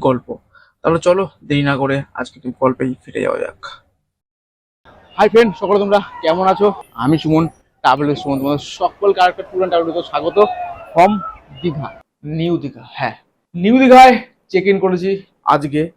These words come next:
বারোটায়, আর এখন ঘড়ি কাটার বাজে একটা তিরিশ, মানে দেড়টা। আমরা এখন নিউ দীঘা থেকে বেরোবো দীঘার সাইট সিনের উদ্দেশ্যে। প্রথমে চলে যাবো এখন সোজা সমুদ্র সৈকত, মানে সি বিচে স্নান করবো এবং স্নানের দৃশ্য নেবো, কি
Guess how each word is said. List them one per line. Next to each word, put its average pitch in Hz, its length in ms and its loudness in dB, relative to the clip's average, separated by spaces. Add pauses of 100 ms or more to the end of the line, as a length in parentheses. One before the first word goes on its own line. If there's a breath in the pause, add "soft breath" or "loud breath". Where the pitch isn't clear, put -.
(240)
বারোটায়, 127 580 -8 (240)
আর 120 80 -4 (200)
এখন 185 160 -4 (100)
ঘড়ি 170 160 -2
কাটার 175 280 -2
বাজে 160 180 -4 (480)
একটা 127 360 -10 (320)
তিরিশ, 147 260 -8 (120)
মানে 139 180 -10
দেড়টা। - 280 -6 (500)
আমরা 202 220 2
এখন 233 140 4 (160)
নিউ 208 180 2
দীঘা 214 180 6
থেকে 208 200 2
বেরোবো 165 280 0 (560)
দীঘার 156 360 -8 (200)
সাইট 135 280 -10
সিনের 127 240 -14
উদ্দেশ্যে। - 320 -20 (160)
প্রথমে 214 300 2
চলে 208 180 4
যাবো 202 100 4 (100)
এখন 214 140 -2 (220)
সোজা 175 360 -2 (460)
সমুদ্র 165 380 -6 (420)
সৈকত, 117 360 -10 (160)
মানে 123 120 -8 (140)
সি 160 200 -8
বিচে 123 220 -6 (320)
স্নান 185 180 2 (120)
করবো 185 220 0 (200)
এবং 147 120 -10 (100)
স্নানের 156 340 -6
দৃশ্য 147 200 -10 (100)
নেবো, 165 160 -4 (200)
কি 170 80 -12